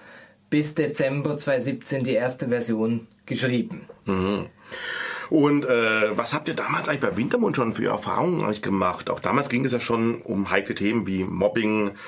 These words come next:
Speaker 2: Homophobie, Coming Out und so weiter. Und du, Uwe, hast ja selbst mitgespielt, ihr habt ja beide mitgespielt. Was habt ihr da für Reaktionen gehabt von dem Publikum?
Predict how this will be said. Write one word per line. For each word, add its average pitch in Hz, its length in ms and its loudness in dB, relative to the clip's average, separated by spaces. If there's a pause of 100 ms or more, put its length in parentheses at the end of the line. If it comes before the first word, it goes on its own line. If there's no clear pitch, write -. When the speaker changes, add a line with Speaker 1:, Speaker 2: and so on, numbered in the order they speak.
(220)
Speaker 2:
Homophobie, 123 800 2
Coming 107 280 0
Out 110 240 2
und 127 100 0
so 107 80 -2
weiter. 107 240 2
Und 101 100 -2
du, 131 140 0
Uwe, 120 120 2
hast 104 140 -4
ja 107 80 0
selbst 98 240 -4
mitgespielt, 135 380 -2
ihr 107 60 0
habt - 40 -6
ja 95 80 -2
beide 117 220 2
mitgespielt. 139 480 0 (240)
Was 120 120 2
habt 123 160 0
ihr 117 60 -2
da 113 80 2
für 107 180 -4
Reaktionen 107 520 0 (160)
gehabt - 420 -6
von - 300 -6
dem - 80 -4
Publikum? 104 500 -4